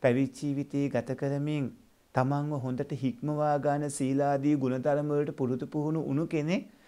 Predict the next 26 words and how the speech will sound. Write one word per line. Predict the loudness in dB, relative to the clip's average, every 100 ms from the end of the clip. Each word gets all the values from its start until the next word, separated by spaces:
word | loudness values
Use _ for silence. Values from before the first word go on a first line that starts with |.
| -20
සිවුරු | -2 2 4 4
ඇරලා | 2 0 0
ගියාට | 0 0 0 -2
පස්සෙත් | -2 -2 -2 -4 -2
ඒ | -2
ගුණධර්ම | 0 -2 -2 -4 -4 -4
නැති | -6 -4
වෙනවද? | -4 -2 -4 -6 -12 -16 _ _ _ _ _ _ _ _ _ _ _ _ _ _ _ 4
හමුදාවේ | 4 6 4 4 4 2
හිටිය | 2 0 2 0
කෙනෙක් | 2 -2 -2 0
විශ්‍රාම | 0 0 -2 -2 -2
ගියාට | 0 2 2 0 0
පස්සේ | 2 0 2 2
අවුරුදු | 4 4 4 4 2 -8 2
දොළහ | 6 6 4
හෝ | 2 2
විසි | 0 0 -2
දෙක | 0
අවසන් | 0 0 -2 -4 -2
වුණාට | -2 -4 -4 -4
පස්සේ | -4 -4 -2 -2 -2 -10 _ _ _ _ _
ඒ | 2 2
අයගේ | 2 0 0
බලන්නකෝ | 0 0 -2 -4 -2
විනය | -2 0